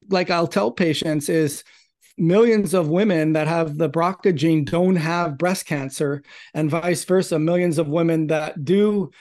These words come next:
um, have the, um, breast cancer don't have the, the braca gene, or, you know, vice versa. You can have the braca gene and not get it, or you can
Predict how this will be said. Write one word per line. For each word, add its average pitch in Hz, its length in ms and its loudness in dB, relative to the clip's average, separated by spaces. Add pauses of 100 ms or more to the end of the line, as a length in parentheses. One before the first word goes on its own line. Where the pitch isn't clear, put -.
(180)
um, 156 400 -2
have 165 340 -4
the, 147 480 0 (220)
um, 147 600 -2 (280)
breast 175 400 -2
cancer 170 340 -2
don't 208 300 2
have 139 300 0
the, 147 240 -4
the 143 100 -4
braca 151 360 -4
gene, 143 260 -2
or, 151 260 0
you 190 220 0
know, 175 160 0
vice 180 260 0
versa. 190 300 2
You 170 160 2
can 190 160 0
have 165 380 -2
the 165 60 0
braca 170 380 0
gene 156 180 0
and 151 100 0
not 165 260 0
get 196 160 2
it, 196 100 2
or 160 160 2
you 160 160 0
can 165 300 -2